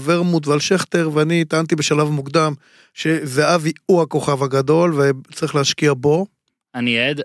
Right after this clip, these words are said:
Speaker 2: אגב, <clears throat> כבר אז התחלתי, אה, עם הספר, ואתה... באמת אמרת את כל הדברים האלה, עוד כבר אז,
Speaker 1: כן,
Speaker 2: כאילו,
Speaker 1: אני
Speaker 2: שנתת
Speaker 1: הגעתי
Speaker 2: לי
Speaker 1: למסקנה הזאת, אה, לא בגלל שאני חכם גדול, אלא, אה, העובדות.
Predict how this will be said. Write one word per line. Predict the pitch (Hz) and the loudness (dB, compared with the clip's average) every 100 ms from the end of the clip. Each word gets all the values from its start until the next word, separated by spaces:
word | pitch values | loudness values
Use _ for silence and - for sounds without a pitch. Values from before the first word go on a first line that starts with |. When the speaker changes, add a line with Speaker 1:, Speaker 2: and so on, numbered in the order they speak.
| - | -4
Speaker 2:
אגב, | 139 160 165 151 165 _ | -2 0 0 0 -2 _
<clears throat> | _ _ | _ _
כבר | 110 120 127 | -6 -4 -2
אז | 139 120 | -2 -4
התחלתי, | - - 131 117 135 127 | -8 -4 -4 -4 -4 -4
אה, | 117 113 110 110 110 107 - | -6 -8 -8 -10 -10 -12 -12
עם | 117 | -10
הספר, | 113 - 139 147 160 135 | -8 -6 -8 -4 -6 -4
ואתה... | 113 107 107 104 - _ _ _ _ - 110 - 139 139 143 _ _ | -4 -2 -4 -6 -10 _ _ _ _ -14 -12 -4 -2 0 -4 _ _
באמת | 117 120 131 | -2 0 0
אמרת | 127 131 139 123 | 0 0 0 -4
את | 110 | -6
כל | 123 | -4
הדברים | 113 107 113 110 | -4 -2 -2 0
האלה, | 110 113 117 | 0 -2 -6
עוד | - 127 120 | -4 -4 -4
כבר | 120 117 | -4 0
אז, | 127 | 2
Speaker 1:
כן, | |
Speaker 2:
כאילו, | 202 | 2
Speaker 1:
אני | 165 | 2
Speaker 2:
שנתת | 156 147 | 2 2
Speaker 1:
הגעתי | 165 185 | 2 2
Speaker 2:
לי | |
Speaker 1:
למסקנה | 180 175 123 165 175 | 2 0 0 0 2
הזאת, | 165 160 156 - | 0 -2 -4 0
אה, | 156 151 147 147 147 147 147 147 | 2 4 4 4 4 4 2 2
לא | 160 | 0
בגלל | 175 175 | 0 0
שאני | - 156 151 | 0 0 0
חכם | 147 143 165 | -2 -2 -2
גדול, | 190 185 143 139 139 | 0 2 2 2 2
אלא, | 135 139 139 139 143 143 147 147 - - 180 - | 0 0 0 -2 -4 -6 -8 -10 -14 -16 -18 -12
אה, | 160 - | -12 -10
העובדות. | 156 151 135 135 190 131 | -6 -4 -6 0 0 0